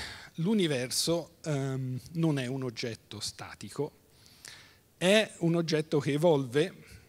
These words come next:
e ha cambiato moltissimo durante la sua evoluzione. Sappiamo che miliardi di anni fa l'universo era molto più denso e molto più caldo di adesso. Miliardi di anni fa,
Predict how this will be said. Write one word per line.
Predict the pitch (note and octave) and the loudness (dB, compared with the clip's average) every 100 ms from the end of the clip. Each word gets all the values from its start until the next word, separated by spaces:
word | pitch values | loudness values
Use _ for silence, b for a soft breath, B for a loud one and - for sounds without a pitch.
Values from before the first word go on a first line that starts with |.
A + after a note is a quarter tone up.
| B | B
e | B F3+ | B 0
ha | F#3 | 0
cambiato | F#3 F#3+ A3 G3+ E3+ | 0 0 0 0 0
moltissimo | E3 F#3+ E3+ - G3+ - - A2+ F#2+ F#2 - _ | 4 2 2 -2 0 0 0 -4 -12 -16 -20 _
durante | B2+ C#3 C3+ B2 B2+ A2+ | -8 -4 -4 -6 -8 -10
la | A2+ | -8
sua | - A#2 G#2 - - b b - | -8 -8 -10 -14 -20 b b -4
evoluzione. | E3 C3 A2 A2+ - G#2 F2+ - - _ _ B B B B B | -2 -2 -6 -6 -6 -6 -12 -18 -20 _ _ B B B B B
Sappiamo | - D3 G3 F#3+ D3 | -6 0 2 4 2
che | C#3+ | 0
miliardi | D3 D#3+ G3 F3+ C#3 C#3+ | 0 2 4 4 0 -2
di | D3+ | 0
anni | E3+ B3 | 0 -2
fa | G3+ F#3+ | 0 0
l'universo | G#3 D3+ F3+ D#3 - - | 0 0 2 0 0 0
era | C#3+ C3+ | -2 -2
molto | D#3 F3+ D#3 | -2 -2 -4
più | C#3+ G#3 | -6 -4
denso | D#3 F3 F#3+ D#3 | -2 -2 -2 -2
e | |
molto | D3 D3+ C#3 | -2 -2 -4
più | B2+ C3 | -6 -6
caldo | B2+ C3+ C3+ B2+ | -6 -6 -4 -4
di | C3 | -4
adesso. | F#3 D#3 - - - - B B B B | -4 -4 -4 -4 -6 -14 B B B B
Miliardi | - D3+ F3+ D3 C3 | -4 0 2 0 -4
di | C#3 | -4
anni | D3+ A3+ A#3 | -2 -2 -2
fa, | A#2+ B2+ G#3+ | -2 -4 -6